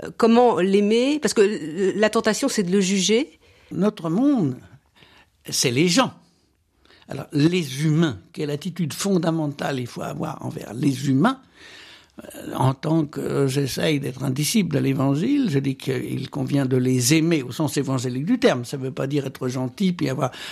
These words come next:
Speaker 2: des sentiments, euh, douceâtres envers, envers tout le monde.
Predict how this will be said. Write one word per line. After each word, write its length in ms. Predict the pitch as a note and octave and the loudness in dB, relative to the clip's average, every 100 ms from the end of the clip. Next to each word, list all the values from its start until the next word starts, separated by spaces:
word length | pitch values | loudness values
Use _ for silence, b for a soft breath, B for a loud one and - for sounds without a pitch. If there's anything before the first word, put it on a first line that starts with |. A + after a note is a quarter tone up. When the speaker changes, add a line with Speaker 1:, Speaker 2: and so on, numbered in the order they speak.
| B | B
Speaker 2:
des 100 | C#3 | 0
sentiments, 800 | A2+ C#3+ C3 D3 C#3 C#3+ C3+ C3+ B B B | 0 -2 -2 0 2 2 0 -4 B B B
euh, 260 | B2+ C3 C3+ | -6 -4 -4
douceâtres 640 | C#3+ B2+ - F#3 E3 D#3 | -4 -4 -2 2 2 0
envers, 580 | - D3 D3 - - - | -6 -6 -6 -6 -6 -6
envers 220 | C#3 B2 | -4 -4
tout 120 | - B3+ | 2 4
le 80 | |
monde. 340 | B3+ D#3+ A#2+ | 6 4 0